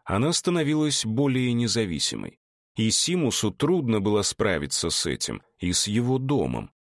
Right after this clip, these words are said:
и с его разрывающимся сердцем. На сексе он не выдержал. Чтобы испытывать желание, ему необходимо было чувствовать, что всё под контролем.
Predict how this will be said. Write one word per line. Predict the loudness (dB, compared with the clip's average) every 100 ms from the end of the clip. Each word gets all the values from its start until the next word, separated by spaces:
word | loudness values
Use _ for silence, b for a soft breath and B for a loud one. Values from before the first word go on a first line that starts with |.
| _ -2
и | 0
с | 2
его | 2 2 4
разрывающимся | 2 2 2 2 2 0 0 0 0 0 0
сердцем. | 0 -2 -2 -4 -6 -8 _ _ _ _ _
На | -4 -2
сексе | -2 -2 -2 -2 -4 -6 b b b _
он | -2 0 2
не | 0
выдержал. | 0 -2 -2 -4 -4 -6 -6 -12 _ _
Чтобы | -6 -2 -2 0
испытывать | 0 0 0 -2 0 -2 -2
желание, | -2 0 2 2 0 -2 -4 B B -4
ему | 0 2 4
необходимо | 2 0 0 0 0 0 2
было | 2 2
чувствовать, | 0 -2 -2 -2 0 0 -2
что | -4 -2 -2
всё | -2 0 0
под | -2 -4
контролем. | -2 -2 0 0 0 -2